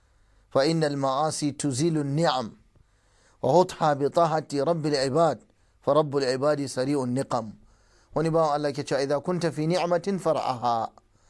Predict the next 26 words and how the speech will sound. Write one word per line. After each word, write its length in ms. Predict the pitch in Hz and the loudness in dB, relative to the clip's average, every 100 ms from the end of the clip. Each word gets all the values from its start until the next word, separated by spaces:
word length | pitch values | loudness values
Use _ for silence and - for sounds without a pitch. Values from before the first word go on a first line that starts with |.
| _ _ _ | _ _ _
Idan 280 | - 143 180 | -4 0 0
kana 260 | 220 214 185 | 2 0 0
cikin 240 | - 202 | -2 -2
wata 200 | 196 202 | 0 0
ni'ima, 420 | 202 202 202 190 - _ _ _ _ _ _ _ _ | 0 0 -2 -2 -6 _ _ _ _ _ _ _ _
ka 120 | 196 | -2
kiyaye 360 | 185 226 214 208 | 0 4 6 6
wannan 320 | 202 185 185 | 2 0 0
ni'ima, 380 | 185 180 190 156 - _ _ _ _ | 0 0 -2 -4 -10 _ _ _ _
Kada 200 | 240 220 | 2 4
ka 120 | 214 | 2
fusata 400 | 185 208 202 202 | -2 -2 -2 0
Ubangiji 440 | 180 180 202 196 185 | -2 0 0 0 0
ya 60 | |
kwace 340 | 185 180 170 175 | 0 -2 -2 -2
wannan 280 | 160 165 | 0 0
ni'ima. 340 | 165 165 160 135 _ _ _ _ _ _ _ _ | 0 0 -2 -4 _ _ _ _ _ _ _ _
Ya 580 | 160 185 190 185 185 170 | 4 6 6 6 6 4
Allah, 440 | 185 180 185 185 - _ | 4 4 6 4 0 _
muna 260 | 160 180 165 | -4 0 0
neman 320 | 165 170 165 | 0 -2 -2
afuwarka, 440 | - 156 170 147 147 | -4 -2 -2 0 0
ya 180 | 156 143 | 0 0
Allah. 280 | 165 143 - _ _ _ _ _ _ - | 0 -2 -6 _ _ _ _ _ _ -4
Ka 140 | 160 | -2
sa 380 | 151 - 185 147 | -2 0 2 0